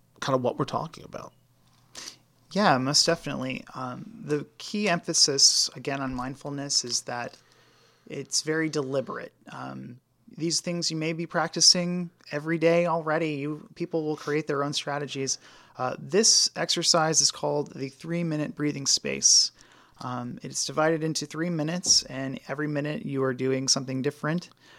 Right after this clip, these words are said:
Speaker 2: Um, if you like, you may close your eyes or kind of focus, um, kind of a subtle gaze. And the first minute is spent on answering the question,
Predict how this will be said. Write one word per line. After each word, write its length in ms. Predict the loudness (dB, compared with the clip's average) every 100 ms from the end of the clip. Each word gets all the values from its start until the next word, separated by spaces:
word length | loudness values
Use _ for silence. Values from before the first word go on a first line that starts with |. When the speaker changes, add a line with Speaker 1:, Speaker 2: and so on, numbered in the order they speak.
| -16 -8
Speaker 2:
Um, 340 | -6 -4 -8 -8
if 260 | -8 -6 -4
you 140 | -4
like, 580 | 2 4 4 2 -6 -20 _
you 440 | -8 -2 0 2 2
may 520 | 2 2 4 2 0 -8 -20 -2
close 280 | 6 8 8
your 160 | 4
eyes 400 | 4 2 2 0
or 80 | -2
kind 240 | -8 -8
of 80 | -8
focus, 500 | -6 -6 -2 -2 -2 -4
um, 380 | -6 -6 -10 -14 _
kind 120 | -10
of 80 | -6
a 100 | -2
subtle 440 | 0 2 2 0 0
gaze. 640 | -2 0 0 -2 -4 -6 _ _ -20 -20 _ _ _ _
And 200 | -2 -2
the 60 | -2
first 380 | 2 4 6 4
minute 300 | 4 2 0 -4 -12 -4
is 100 | 0
spent 280 | 2 2 0
on 140 | 0
answering 360 | 0 0 2 0
the 80 | 2
question, 540 | 2 2 0 -2